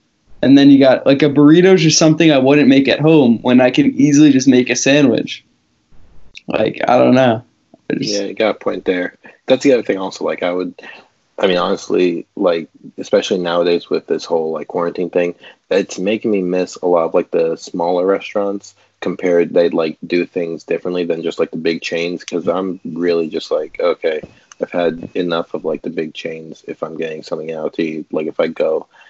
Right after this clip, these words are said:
Speaker 2: if I eat at home, that's one thing, but, like, it's been entirely too many times that, like, if I'm at work and I'll go somewhere, I would, like,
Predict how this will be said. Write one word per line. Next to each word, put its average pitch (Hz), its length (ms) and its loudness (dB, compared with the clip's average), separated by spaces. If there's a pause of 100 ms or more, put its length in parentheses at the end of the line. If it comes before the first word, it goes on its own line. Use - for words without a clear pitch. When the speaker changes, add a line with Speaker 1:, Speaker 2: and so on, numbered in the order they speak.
(120)
Speaker 2:
if - 100 -12
I 92 80 2
eat 87 140 2
at 80 120 2
home, 82 460 -6
that's 82 220 -2
one 82 180 -6
thing, 90 180 -2
but, - 160 -2
like, 76 340 -10 (600)
it's 92 140 -12
been 85 420 -6 (380)
entirely 85 440 -2
too - 140 -8
many 80 160 -4
times 78 380 -10
that, 82 80 -2
like, 76 440 -6
if 85 200 -8
I'm 82 140 -6
at 78 100 -8
work 78 320 -6
and 80 100 -10
I'll 78 100 -12
go 78 220 -6
somewhere, 80 600 -10 (880)
I 87 120 -2
would, 85 160 -4
like, 78 220 -4